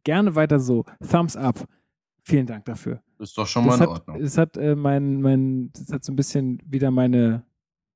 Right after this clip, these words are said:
Speaker 1: Seele in den Gle-, ins Gleichgewicht gebracht.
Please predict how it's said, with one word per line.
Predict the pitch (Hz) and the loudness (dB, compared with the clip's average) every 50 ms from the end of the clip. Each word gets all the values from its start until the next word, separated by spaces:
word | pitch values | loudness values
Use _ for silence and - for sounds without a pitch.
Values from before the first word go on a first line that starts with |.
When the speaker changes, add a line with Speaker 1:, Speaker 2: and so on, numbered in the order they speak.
| _ _ _ | _ _ _
Speaker 1:
Seele | - - - 117 110 110 113 110 107 110 107 110 - _ - | -10 -2 0 2 2 2 2 2 2 2 0 -2 -8 _ -14
in | - 135 120 113 | -14 -12 -10 -10
den | 113 110 117 | -12 -12 -12
Gle-, | - - - | -10 -10 -6
ins | - 123 120 - | -6 -4 -2 0
Gleichgewicht | 113 120 107 113 117 - - 110 110 104 - - | 2 2 2 2 2 2 0 0 0 -2 -6 -12
gebracht. | 113 - - - 92 - - - - | -12 -12 -12 -14 -14 -20 -20 -20 -20